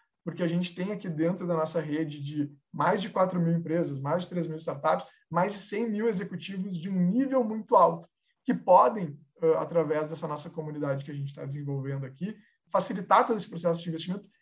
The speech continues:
e ser um grande catalisador. Isso não é promessa, né? Isso não tem como a gente prometer jamais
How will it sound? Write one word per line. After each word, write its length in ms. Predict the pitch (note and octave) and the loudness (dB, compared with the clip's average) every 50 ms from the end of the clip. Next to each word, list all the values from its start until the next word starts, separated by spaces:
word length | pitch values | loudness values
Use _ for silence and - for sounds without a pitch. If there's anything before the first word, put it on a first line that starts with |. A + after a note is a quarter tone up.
| _ _ - | _ _ -8
e 80 | A3 G3 | -4 -2
ser 140 | - - A3 | 0 0 2
um 120 | A3 A3+ | 2 2
grande 320 | G3+ G3+ G#3 G#3 G#3 G#3 | 2 2 2 2 2 0
catalisador. 840 | - - A3+ G#3+ A3 A#3+ A3+ A3 A3+ G#3 B3 A#3 F#3+ F#3 E3+ - - - _ - | 0 4 4 4 4 4 0 2 4 4 4 6 6 4 2 2 0 -12 _ -8
Isso 220 | F#3 F3 - G3+ | -6 -4 -2 0
não 80 | F#3+ G3 | 2 2
é 60 | F3+ | 2
promessa, 480 | - G3 F3 D#3 D3+ E3 - - - | 4 4 4 4 4 4 2 0 -6
né? 120 | E3 D3+ D3 | -8 -10 -8
Isso 140 | C#3+ - D3+ | -10 -10 -8
não 120 | C#3+ C#3 | -8 -8
tem 100 | C#3 D3 | -8 -8
como 160 | - F3 D#3+ | -6 -4 -4
a 40 | D3+ | -4
gente 200 | D3 D#3 - - | -4 -6 -10 -12
prometer 320 | D#3+ D3+ C#3+ C#3+ D3+ D3+ | -10 -8 -8 -8 -6 -4
jamais 640 | C#3+ E3+ D3+ D3+ D3 C#3 C#3+ D3+ F3 G3+ - - | 0 2 2 2 2 2 4 4 4 2 -2 -8